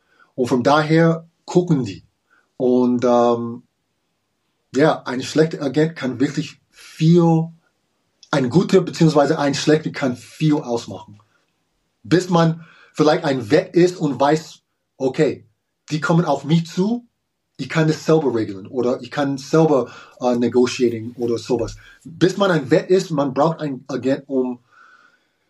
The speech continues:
diese Dinge zu regeln. Und ich sag immer, man weiß nicht,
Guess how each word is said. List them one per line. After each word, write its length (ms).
diese 240
Dinge 440
zu 180
regeln. 420
Und 220
ich 140
sag 340
immer, 480
man 220
weiß 240
nicht, 720